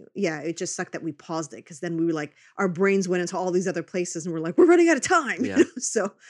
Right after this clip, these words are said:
Speaker 1: um, but right before the very last scene
Speaker 2: Yeah.
Speaker 1: and before it wraps up, this scene of him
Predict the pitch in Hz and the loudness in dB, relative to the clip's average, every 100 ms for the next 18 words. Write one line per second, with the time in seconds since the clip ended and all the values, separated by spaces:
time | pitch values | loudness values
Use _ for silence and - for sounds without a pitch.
0 | - - _ - 190 185 170 - 160 226 | -20 -20 _ -6 -4 -4 -8 -12 -8 -4
1 | 254 - - _ - 156 208 285 269 254 | -2 -4 -8 _ -12 -2 0 0 -4 -2
2 | 214 214 190 160 170 165 160 151 151 - | -2 0 -2 -4 -2 -2 -4 -8 -10 -12
3 | - 160 139 143 127 104 95 _ _ - | -12 -14 -14 -16 -12 -10 -10 _ _ -12
4 | 175 160 156 147 - 160 170 165 - 165 | -8 -8 -8 -12 -12 -12 -6 -6 -6 -8
5 | 147 - 156 - _ _ _ - 196 196 | -10 -10 -12 -12 _ _ _ -2 -2 -2
6 | - 214 214 - 165 151 151 - _ _ | -4 -2 -4 -6 -8 -8 -10 -16 _ _
7 | _ - 185 180 170 165 156 156 | _ -8 -4 -2 -2 -4 -8 -14